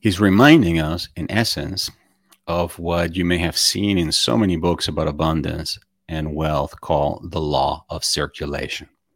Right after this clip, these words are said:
Money symbolizes the life energy that we give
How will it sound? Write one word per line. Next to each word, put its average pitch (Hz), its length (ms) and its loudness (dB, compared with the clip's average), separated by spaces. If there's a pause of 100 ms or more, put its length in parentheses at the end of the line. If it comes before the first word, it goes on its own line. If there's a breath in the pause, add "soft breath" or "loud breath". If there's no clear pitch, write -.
(1400 soft breath)
Money 110 460 6
symbolizes 87 920 2
the 85 120 -4
life 82 420 0
energy 92 560 -2 (300)
that 82 180 -6
we 82 140 -4
give 78 500 -4